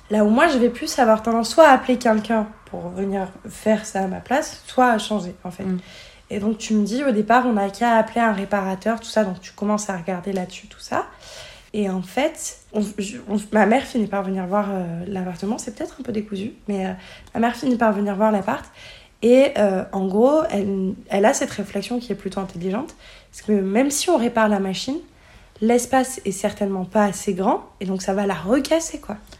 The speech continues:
Speaker 2: Oui. Et ça, c'est, c'est un truc auquel on n'avait pas pensé quand on l'a placé. C'est-à-dire, pour revenir encore sur le déménagement, on a placé la machine, on l'a fait glisser dans l'em-, dans l'emplacement.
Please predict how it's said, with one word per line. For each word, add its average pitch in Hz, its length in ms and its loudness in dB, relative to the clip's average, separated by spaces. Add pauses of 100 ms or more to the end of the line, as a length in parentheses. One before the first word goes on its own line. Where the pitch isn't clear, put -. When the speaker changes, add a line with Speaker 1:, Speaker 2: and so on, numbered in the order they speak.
(100)
Speaker 2:
Oui. 247 200 0 (520)
Et 185 100 -2
ça, 220 180 0
c'est, 170 540 -4
c'est 170 280 -6 (260)
un 165 120 -4
truc 185 220 -10
auquel 180 200 -6
on 180 40 -4
n'avait 160 160 -4
pas 156 140 -6
pensé 170 320 -6
quand 170 120 -6
on 160 40 -4
l'a 151 120 -4
placé. 156 340 -4
C'est-à-dire, 180 520 -8 (380)
pour 170 200 -4
revenir 233 380 6
encore 185 220 -2
sur 175 120 -6
le 170 60 -4
déménagement, 156 520 -6 (400)
on 175 80 -2
a 165 100 2
placé 214 280 0
la 226 100 2
machine, 196 440 -2 (760)
on 190 80 -2
l'a 156 420 0
fait 156 180 -8
glisser 170 340 -2
dans 180 140 0
l'em-, 156 280 -4
dans 151 120 -6
l'emplacement. 151 520 -6